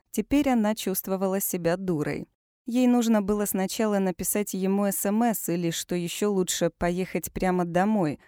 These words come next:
Она не собиралась рассказывать Линку о своей матери. Это открыло бы двери в её детство.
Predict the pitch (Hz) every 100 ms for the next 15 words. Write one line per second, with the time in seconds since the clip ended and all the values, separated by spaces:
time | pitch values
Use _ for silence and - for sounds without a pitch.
0 | _ 226 233 233 226 208 220 254 220 -
1 | 165 - 202 180 165 156 180 233 262 180
2 | - 175 185 220 226 170 - 214 135 _
3 | _ - 240 220 - 202 202 185 175 165
4 | 165 180 165 160 170 185 180 170 - -
5 | - 135